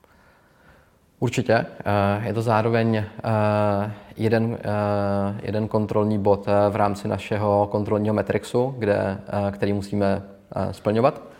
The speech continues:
Jenom ještě obecně zmíním, že tím, eh, jak je společnost, eh, na, na burze, tak je potřeba dodržovat, eh, kontrolní prostředí, takzvané sox, eh, kontrolní prostředí, eh, které čítá pro nás, eh, přes, eh, osmdesát kontrol,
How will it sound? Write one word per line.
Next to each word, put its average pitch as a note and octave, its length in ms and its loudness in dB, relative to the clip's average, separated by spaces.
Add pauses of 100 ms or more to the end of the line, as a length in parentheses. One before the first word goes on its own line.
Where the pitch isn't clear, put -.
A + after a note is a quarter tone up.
(320)
Jenom G#2+ 260 0
ještě - 260 -2
obecně A2 440 0
zmíním, A2 500 0
že G#2+ 120 -2
tím, G#2 580 -4
eh, G2 320 -4
jak G2+ 100 -4
je G2+ 60 -6
společnost, - 600 -6
eh, G#2 40 2 (460)
na, G2+ 120 0 (180)
na G2+ 100 -2
burze, A#2+ 480 0 (480)
tak - 220 -4
je A2 60 0
potřeba G#2+ 280 0
dodržovat, G2+ 600 2
eh, G#2+ 40 6 (380)
kontrolní G2 420 0
prostředí, G2 720 -4
takzvané F#2+ 480 -2
sox, - 440 -8 (140)
eh, G#2 60 -2 (420)
kontrolní G2 500 0
prostředí, G#2 640 -2 (480)
eh, G2 480 -2
které G2+ 360 2
čítá G2+ 400 6
pro G#2 220 2
nás, F#2+ 420 0
eh, G2+ 40 2 (220)
přes, - 400 -8
eh, G2 260 0
osmdesát G2 580 -4
kontrol, B2+ 540 -4